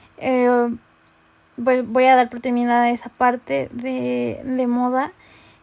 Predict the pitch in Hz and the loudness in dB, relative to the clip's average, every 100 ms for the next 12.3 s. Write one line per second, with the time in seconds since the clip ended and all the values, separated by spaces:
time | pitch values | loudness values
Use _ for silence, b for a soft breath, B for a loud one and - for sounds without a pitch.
0 | - 285 269 262 262 262 - _ _ _ | -8 -4 0 0 0 -4 -8 _ _ _
1 | _ 254 254 254 294 247 240 233 247 - | _ -4 -2 0 0 0 -2 0 -2 -2
2 | 269 254 - 262 - 262 269 269 277 294 | -2 -2 -4 -8 -2 0 0 0 0 -2
3 | 311 - B B B B - - 254 247 | -4 -16 B B B B -16 -6 -2 0
4 | 240 240 240 - _ 247 - 302 - 294 | 0 -2 -4 -10 _ -6 -2 0 4 6
5 | 285 285 277 247 240 240 277 277 269 254 | 6 4 4 4 4 4 4 2 -2 0
6 | 254 240 262 269 262 262 247 233 233 240 | -2 0 -2 0 4 4 6 2 0 -4
7 | 240 247 254 262 254 254 269 285 262 269 | -2 0 0 0 0 0 0 -2 -2 0
8 | 254 247 233 240 233 240 240 240 240 247 | 0 0 0 -2 -6 -6 -2 -2 -2 0
9 | 269 302 B B B B - 262 262 247 | 0 -2 B B B B -2 0 0 2
10 | 233 226 240 262 254 320 349 359 - 330 | 2 4 2 2 0 -4 -2 -2 -2 -4
11 | - 113 107 B B B B - - 226 | -2 -6 -6 B B B B -6 -2 -2
12 | 220 220 | -2 -4